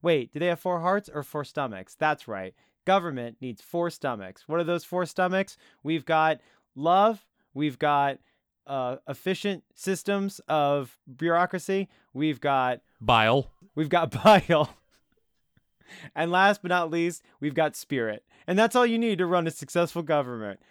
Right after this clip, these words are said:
Speaker 1: Hi, I'm Senator Bent Jim Broad, <laughs> and I'm happy to be here. Paid for by Americans by Bent Jim Broad.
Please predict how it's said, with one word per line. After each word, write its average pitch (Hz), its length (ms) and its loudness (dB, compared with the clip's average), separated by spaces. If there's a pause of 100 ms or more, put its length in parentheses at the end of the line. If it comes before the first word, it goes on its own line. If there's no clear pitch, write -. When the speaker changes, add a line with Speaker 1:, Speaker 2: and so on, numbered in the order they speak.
(140)
Speaker 1:
Hi, 147 400 2 (320)
I'm 170 380 0
Senator 143 500 -4
Bent 160 340 2 (240)
Jim 135 260 -4
Broad, 107 380 -4 (140)
<laughs> - 120 -14
and 202 220 2
I'm 185 280 2
happy 175 320 0
to 151 120 -4
be 120 120 -10
here. 120 400 -8 (340)
Paid 160 140 -2
for 185 100 0
by 170 120 6
Americans 147 340 4
by 135 120 4
Bent 127 200 2
Jim 135 120 -2
Broad. 101 160 -10